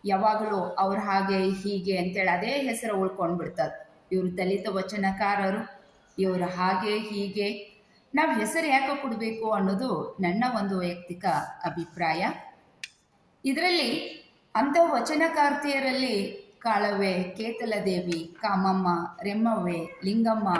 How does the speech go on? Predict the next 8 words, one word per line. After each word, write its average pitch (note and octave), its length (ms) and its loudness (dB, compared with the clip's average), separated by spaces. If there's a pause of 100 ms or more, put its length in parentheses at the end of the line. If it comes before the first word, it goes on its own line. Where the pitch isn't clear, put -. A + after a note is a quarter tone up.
(240)
ಗೊಗ್ಗವ್ವೆ F#3 600 -2 (220)
ಇಂತಹ F#3+ 580 -2
ಪ್ರಮುಖರು, E3+ 560 -4 (880)
ಅತ್ಯಂತ A#3 380 -4
ಹಿಂದುಳಿದ F#3+ 560 -2 (840)
ಒಂದು F3 400 0
ಪರಿ-, - 640 -8
ಬಂದಂತಹ F3 800 0